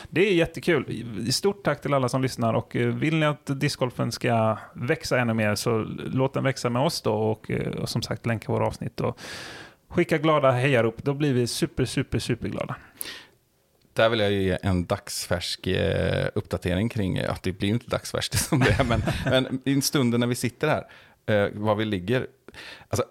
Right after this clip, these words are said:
Speaker 2: vi ska ju vara ärliga och säga också, jag har ingen aning om hur den där listan görs eller någonting, men
Speaker 1: Nej.
Speaker 2: det är kul att vi är där.
Speaker 1: Ja,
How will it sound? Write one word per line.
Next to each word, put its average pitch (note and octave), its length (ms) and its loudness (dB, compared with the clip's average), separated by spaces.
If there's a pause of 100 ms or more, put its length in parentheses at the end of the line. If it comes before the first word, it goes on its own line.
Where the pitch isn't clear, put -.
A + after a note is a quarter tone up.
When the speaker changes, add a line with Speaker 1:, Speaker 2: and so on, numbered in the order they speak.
(100)
Speaker 2:
vi B2+ 120 0
ska C3 140 2
ju B2 60 4
vara A#2+ 120 4
ärliga A#2+ 200 4
och C#3+ 60 2
säga C3+ 120 4
också, F#2 200 0
jag G2 120 4
har G#2+ 40 6
ingen A#2 180 2
aning F#2 240 2
om F2 120 2
hur F#2 80 2
den F2+ 120 2
där E2 120 2
listan F2 340 -2
görs F2 260 2
eller E2 160 0
någonting, F2+ 380 -2
men - 100 0
Speaker 1:
Nej. A#2 80 4
Speaker 2:
det D#3 100 2
är E3+ 100 2
kul A#2+ 340 0
att F#2+ 120 -2
vi A2+ 100 4
är F3 160 2
där. - 160 0
Speaker 1:
Ja, - 140 -2